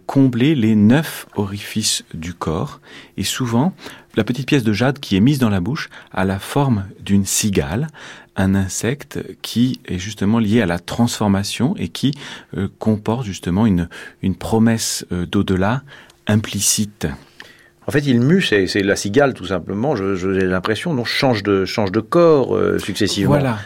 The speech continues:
Speaker 2: Et il, elle abandonne sa mue sur les arbres, donc, euh, on peut imaginer que c'est, euh, la, effectivement une, une sorte, pas une réincarnation, mais une, une vie, le passage à une autre vie, le symbole de l'éternité. C'est ça que peut-être que
Speaker 1: C'est exactement ça.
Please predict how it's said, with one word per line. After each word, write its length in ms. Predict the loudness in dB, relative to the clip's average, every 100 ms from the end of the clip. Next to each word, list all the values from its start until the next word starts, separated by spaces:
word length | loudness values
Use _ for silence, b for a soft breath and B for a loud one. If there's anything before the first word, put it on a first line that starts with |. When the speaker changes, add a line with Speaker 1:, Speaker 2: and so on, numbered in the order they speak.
| -4
Speaker 2:
Et 240 | 2 4 4
il, 140 | 2
elle 140 | 2 2
abandonne 400 | 2 4 4 2
sa 160 | 0
mue 200 | 2 2
sur 160 | 0 0
les 200 | 0 2
arbres, 200 | 2 2
donc, 240 | -4 -2
euh, 140 | -2 -2 B B B -8
on 80 |
peut 280 | -2 0 0 -4 _ -8
imaginer 520 | -2 2 2 2 -2
que 80 | 0
c'est, 280 | -4 0 4
euh, 120 | 4
la, 300 | 4 0 -2 -8
effectivement 640 | -8 -6 -6 -4 -2 0 0
une, 160 | 0 0 0
une 120 | -2
sorte, 240 | 0 -2 0
pas 160 | -2
une 80 | -2
réincarnation, 680 | 0 -2 0 0 0 -2 -2
mais 200 | 2 2
une, 260 | 2 0 -2 B B B B
une 140 | 0 0
vie, 180 | 2 2
le 80 |
passage 320 | 4 2 2 4
à 40 |
une 120 | 4
autre 240 | 2 4 0
vie, 320 | 0 -4 -12 -14 -8
le 80 | -6
symbole 340 | 0 2 4
de 80 | 2
l'éternité. 640 | 0 2 2 0 0 0 0
C'est 160 | -4 -8
ça 180 | -2 -2
que 100 | -2
peut-être 280 | -4 -4
que 420 | -4 -4 -2 -4 -8
Speaker 1:
C'est 400 | -8 -4 2 2 2
exactement 480 | 0 0 2 2 2
ça. 260 | -2 -6